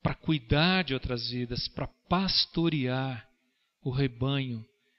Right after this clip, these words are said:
que está junto conosco agora. Ajuda-nos a sermos fiéis, Senhor. O Senhor sabe das nossas limitações,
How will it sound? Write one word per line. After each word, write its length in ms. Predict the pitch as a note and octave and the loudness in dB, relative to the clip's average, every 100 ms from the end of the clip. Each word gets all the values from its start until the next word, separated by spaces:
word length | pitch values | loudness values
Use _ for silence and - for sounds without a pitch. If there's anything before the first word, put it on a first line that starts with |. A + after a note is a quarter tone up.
| _ _ | _ _
que 100 | - | -8
está 360 | B2+ - - B2+ | -6 -4 -2 -2
junto 280 | A#2 B2+ - | -4 -6 -6
conosco 500 | C3 A#2+ A#2+ - B2 | -6 -4 -4 -4 -6
agora. 340 | A2 A2+ A2+ | -6 -4 -2
Ajuda-nos 540 | B2+ C3 D#3+ B2+ C3 B2 | -2 -2 -2 -2 -4 -4
a 60 | |
sermos 400 | - - C3+ C3+ | -2 -4 -4 -2
fiéis, 480 | - C#3+ A#2 A2+ G#2 | -2 -2 -4 -6 -8
Senhor. 340 | B2+ A#2 A#2 A#2+ _ _ _ _ _ _ | -10 -10 -12 -14 _ _ _ _ _ _
O 40 | |
Senhor 120 | - C#3+ | -4 -2
sabe 300 | - C#3+ C3+ | 2 2 2
das 200 | C3 B2 | -2 0
nossas 340 | C#3 - C#3+ | -2 -2 -4
limitações, 760 | C#3+ C#3 D3 C3+ - C#3 B2+ | -6 -4 -4 -2 -2 -4 -8